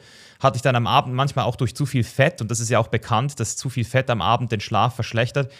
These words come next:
Wie st-, wie stehst du da im Allgemeinen dazu? Also wo würdest du da, äh,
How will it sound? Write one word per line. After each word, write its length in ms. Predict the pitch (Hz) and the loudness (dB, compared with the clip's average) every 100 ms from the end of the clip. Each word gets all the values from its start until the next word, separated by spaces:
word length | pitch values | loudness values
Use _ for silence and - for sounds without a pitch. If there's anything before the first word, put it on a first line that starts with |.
| - - - | -20 -12 -2
Wie 80 | 123 | -2
st-, 200 | - 110 | -2 -4
wie 60 | |
stehst 320 | 139 147 160 160 | -2 0 0 2
du 40 | |
da 100 | 139 | 0
im 80 | 117 | 2
Allgemeinen 480 | 117 147 117 110 107 | 2 2 2 0 0
dazu? 400 | 107 - 110 101 | -2 -4 -4 -2
Also 180 | 113 | -2
wo 160 | 107 131 | 0 2
würdest 280 | 131 127 - | 2 0 -2
du 80 | 123 | 0
da, 480 | 117 120 127 131 - _ _ _ _ - | 2 4 4 0 -6 _ _ _ _ -20
äh, 80 | - | -20